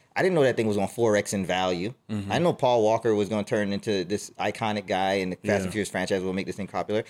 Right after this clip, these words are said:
Speaker 2: Mm-hmm.
Speaker 1: But that's what I, I kinda, like, look at things like, what's the steps to get to this level? So I was, I was investing in four oh one Ks when somebody told me what four oh one Ks were.
Speaker 2: Mm-hmm.
Speaker 1: I was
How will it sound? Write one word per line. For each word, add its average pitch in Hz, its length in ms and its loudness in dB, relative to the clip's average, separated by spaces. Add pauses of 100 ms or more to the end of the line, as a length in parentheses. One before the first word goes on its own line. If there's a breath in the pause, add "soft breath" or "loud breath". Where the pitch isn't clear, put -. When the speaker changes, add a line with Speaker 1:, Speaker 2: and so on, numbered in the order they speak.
(200 loud breath)
Speaker 2:
Mm-hmm. 107 140 -8
Speaker 1:
But 123 120 2 (160)
that's 165 260 -2
what 147 140 2
I, 123 60 4 (120)
I 107 100 -2
kinda, 151 360 -2
like, 117 320 0
look 139 240 0
at 107 140 0
things 107 240 2
like, 92 200 0
what's 107 220 0
the 117 140 -4
steps - 480 -2
to 98 100 -4
get 78 400 -4
to - 100 -6
this 95 200 -4
level? 95 360 0 (200 loud breath)
So 104 160 0
I 117 100 4
was, 113 320 0 (200)
I 151 40 2
was 175 140 4
investing 117 640 0
in 101 160 0
four 113 180 0
oh 110 60 2
one 95 160 0
Ks 143 240 0
when 104 100 -2
somebody 101 200 -2
told 120 200 -2
me 110 80 0
what 92 160 -2
four 101 180 -2
oh 87 40 -4
one 85 100 -4
Ks 98 300 -2
were. 175 320 -2 (180 loud breath)
Speaker 2:
Mm-hmm. 101 300 -8
Speaker 1:
I 127 100 2
was 131 360 0